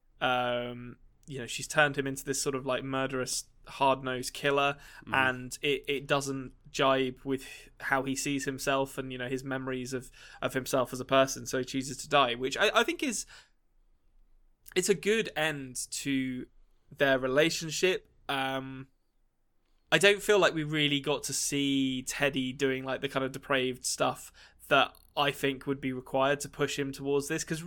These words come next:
Speaker 1: I mean, really, he, he said a couple of things that are a bit like, "Oh, that was a bit hard," but, like, he hasn't really done anything that, that's, that's that, that's that different. He's killed some hosts, you know, that's, but, but it's not,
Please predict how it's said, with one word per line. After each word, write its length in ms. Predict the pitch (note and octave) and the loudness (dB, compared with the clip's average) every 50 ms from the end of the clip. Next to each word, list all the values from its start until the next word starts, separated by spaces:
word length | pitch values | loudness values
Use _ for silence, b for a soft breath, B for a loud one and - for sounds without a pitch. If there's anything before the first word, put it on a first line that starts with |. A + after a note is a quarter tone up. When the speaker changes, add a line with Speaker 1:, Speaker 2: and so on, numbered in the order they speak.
| F3+ - - | -12 -10 -8
Speaker 1:
I 60 | D#3+ | -4
mean, 220 | F3+ F#3+ F#3 F3 | -4 -4 -4 -2
really, 580 | F3 G3+ A3 A3 G3+ C#3+ C#3 C3 B2+ C3 C3+ - _ _ _ _ _ _ _ _ _ _ _ _ _ _ - - - - - - _ - - | 0 0 2 2 0 -2 -2 -4 -6 -8 -10 -12 _ _ _ _ _ _ _ _ _ _ _ _ _ _ -20 -20 -20 -20 -20 -20 _ -14 -6
he, 180 | C#3+ D3+ E3+ | -4 -2 -2
he 200 | E3+ D#3+ D#3+ F3 | -2 0 -2 0
said 320 | E3+ - - - G3 F#3+ F#3 | 0 2 4 4 4 4 2
a 40 | |
couple 300 | D#3 - D3+ D3 - C#3 | 0 -2 -4 -4 -2 -4
of 80 | C3+ C3 | -4 -4
things 440 | - - B2+ B2 B2+ C3 C3+ C3+ - | -4 -6 -6 -6 -6 -8 -8 -6 -6
that 100 | - - | -6 -6
are 40 | C3 | -4
a 20 | |
bit 160 | B2+ C#3 A2+ | -4 -4 -4
like, 160 | B2+ C3 B2+ - | -4 -6 -6 -2
"Oh, 80 | F3+ | 2
that 140 | F3 E3 G3 | 2 4 4
was 100 | G3 D#3+ | 2 0
a 40 | C3+ | -2
bit 100 | B2+ A2+ | -4 -6
hard," 360 | - - B2+ A#2 A#2+ B2 B2 B B B B B B _ | -4 -4 -6 -6 -8 -10 -14 B B B B B B _
but, 180 | - D#3 C3+ C3+ | 2 2 2 4
like, 180 | D3 C#3+ C3+ C#3+ | 2 2 2 2
he 80 | D#3 | 0
hasn't 240 | G3 G#3 - A3 F#3 | 0 0 0 -4 -4
really 160 | D#3+ D3 C3+ | -4 -6 -6
done 280 | C3+ - D3 C3+ C3+ C3+ | -4 -2 -2 -2 -2 -4
anything 340 | C3+ C#3 C3+ C3+ - C3+ C3+ | -6 -8 -8 -6 -6 -6 -6
that, 80 | C3 A#2+ | -8 -8
that's, 200 | A#2+ B2 - A#2+ | -10 -10 -6 -6
that's 180 | C3+ B2 - | -6 -6 -2
that, 280 | - C3+ A#2 A#2+ - - - - - | -2 -2 -4 -4 -6 -12 -14 -8 -6
that's 200 | C3+ A2+ - - | -6 -6 -4 -4
that 220 | - A#2 F2+ - | -4 -4 -2 -2
different. 320 | - C3 - - D#3+ D3 | -4 -4 -2 -2 -4 -2
He's 160 | C#3+ C#3+ C#3+ - | -2 -4 -6 -6
killed 360 | - - E3+ E3 D#3+ D3 C#3+ | -4 -2 0 0 0 -2 -2
some 200 | - - B2+ B2+ | -4 -4 -4 -2
hosts, 640 | - C#3+ B2 A2+ A2 B2 - - - - - - - | -2 -2 -2 -2 -6 -10 -10 -8 -8 -8 -8 -8 -8
you 80 | C#3 | -6
know, 140 | C3 B2 A#2+ | -6 -6 -4
that's, 340 | B2 C#3 C3+ G#2 - - - - | -2 -2 -2 -2 -4 -8 -10 -4
but, 240 | - C#3+ C#3 A#2 C3+ | -2 -2 -2 0 -2
but 120 | C#3+ C#3 C#3 | -2 -2 -2
it's 180 | B2+ - - | -4 -4 -4
not, 280 | D#3 D3 C#3+ C#3 - | -4 -4 -4 -4 -6